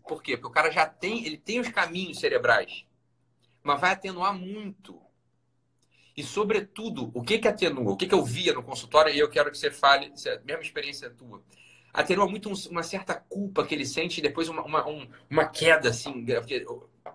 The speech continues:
que me, me, tinha dois tipos de pessoa lá que eu tenho, assim.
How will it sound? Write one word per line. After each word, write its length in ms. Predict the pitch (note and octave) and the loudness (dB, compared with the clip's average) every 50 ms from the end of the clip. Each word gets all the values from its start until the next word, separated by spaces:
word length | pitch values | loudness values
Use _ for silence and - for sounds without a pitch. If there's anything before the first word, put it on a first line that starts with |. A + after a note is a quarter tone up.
| _ _ _ _ _ _ _ _ | _ _ _ _ _ _ _ _
que 80 | - D3 | -4 -4
me, 180 | D3 C#3+ - | -4 -4 -6
me, 300 | - D#3 D3+ - B2+ B2 | -6 -8 -8 -6 -6 -4
tinha 200 | A#2+ - F3 D#3+ | 2 4 4 6
dois 160 | F#3 G3+ F#3+ | 6 6 4
tipos 220 | - F#3+ - E3 D#3 | 4 0 -2 -4 -4
de 60 | D#3 | -4
pessoa 380 | - B2+ A#2+ - C3+ A#2+ G#2 G#2 | -2 -4 -2 2 4 6 6 8
lá 140 | G2+ G2 | 6 6
que 60 | - F#2+ | 4 0
eu 60 | F#2 | -8
tenho, 120 | G#2 F#2+ | -10 -12
assim. 140 | F2 F2 | -12 -14